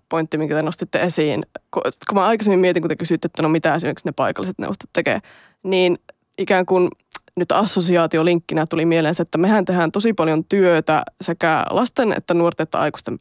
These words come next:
parissa eri tasoilla. Niin kyllä me nimenomaan ollaan sitä mieltä, että oikeastaan meillä yhteiskunnassa tosi paljon painetaan alas varhaisnuorten kykyjä.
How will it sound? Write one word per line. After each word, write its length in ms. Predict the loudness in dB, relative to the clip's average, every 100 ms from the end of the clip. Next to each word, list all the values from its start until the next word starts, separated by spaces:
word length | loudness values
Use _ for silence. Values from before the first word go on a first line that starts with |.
| -8
parissa 380 | -4 -2 -2 -2
eri 140 | -2
tasoilla. 480 | -4 -4 -4 -4 -4 -8 -14 -20 _ _
Niin 300 | 0 2 2 -2
kyllä 220 | -4 0
me 120 | 2 2
nimenomaan 500 | 4 4 4 2 2
ollaan 240 | 2 0
sitä 220 | 0 0
mieltä, 260 | 2 0 -2
että 220 | -4 -6 -6 -16 -10
oikeastaan 520 | -2 0 0 0 0 2
meillä 200 | 2 2
yhteiskunnassa 600 | 0 -2 -2 -4 -4 -6 _
tosi 240 | -2 2 2
paljon 240 | 2 0
painetaan 540 | 2 2 2 0 0
alas 380 | 2 2 2 -2 -2
varhaisnuorten 760 | -2 -2 -4 -4 -6 -6 -8
kykyjä. 380 | -8 -4 -4 -4